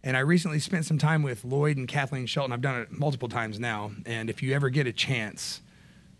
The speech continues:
uh, spend some time with them. They love the community of the church. And they have so much wisdom to offer, and it's always a great conversation, and I always leave with a stack of books about this big, 'cause he used to be a pastor, and he's like, "Here's all this stuff that will help you."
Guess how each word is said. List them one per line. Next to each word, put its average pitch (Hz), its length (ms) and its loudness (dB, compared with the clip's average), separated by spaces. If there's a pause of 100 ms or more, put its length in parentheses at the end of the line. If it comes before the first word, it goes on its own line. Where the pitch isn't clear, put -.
(240)
uh, 95 320 -10
spend 165 320 4
some 139 140 4
time 139 200 4
with 117 140 -2
them. 104 480 -6
They 117 180 0
love 139 300 2
the 139 60 2
community 131 600 2 (360)
of 113 160 -6
the 113 80 -8
church. 117 500 -4 (380)
And 104 520 -6
they 110 120 -4
have 117 140 -4
so 170 140 4
much 143 160 2
wisdom 117 400 -2
to 113 60 -6
offer, 113 300 -4
and 107 80 -6
it's 104 100 -8
always 143 160 2
a 113 60 -4
great 117 260 0
conversation, 113 680 -4
and 104 100 -8
I 107 40 -6
always 117 420 -2 (360)
leave 123 240 0
with 110 80 -4
a 101 60 -6
stack 117 320 -2
of 104 100 -6
books 117 240 -4
about 104 220 -6
this 117 160 -4
big, 107 400 -4 (500)
'cause 92 100 -16
he 127 100 -2
used 127 120 -2
to - 60 -2
be 123 120 0
a 107 40 0
pastor, 113 420 -2
and 104 100 -8
he's 104 100 -8
like, 101 220 -8
"Here's 113 520 -4 (180)
all 107 160 -6
this 107 140 -8
stuff - 420 -8
that - 140 -8
will 90 80 -8
help 98 240 -8
you." 85 180 -10